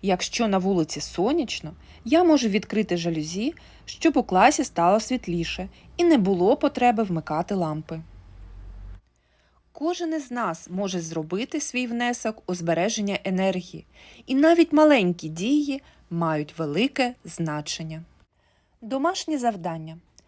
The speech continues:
Підготуйте проєкт на вибір. Що спричиняє зміну клімату? Які наслідки зміни клімату в Україні?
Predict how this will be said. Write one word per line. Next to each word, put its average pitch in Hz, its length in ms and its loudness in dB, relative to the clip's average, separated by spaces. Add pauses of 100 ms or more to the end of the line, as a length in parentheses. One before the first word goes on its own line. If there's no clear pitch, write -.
(400)
Підготуйте 330 840 0
проєкт 196 460 -4
на 202 140 -2
вибір. 160 480 -6 (1120)
Що - 340 2
спричиняє 226 680 4
зміну 202 400 -2
клімату? 170 680 -4 (840)
Які 294 300 4
наслідки 247 540 6
зміни 226 300 0
клімату 196 460 0
в 190 60 -4
Україні? 190 680 0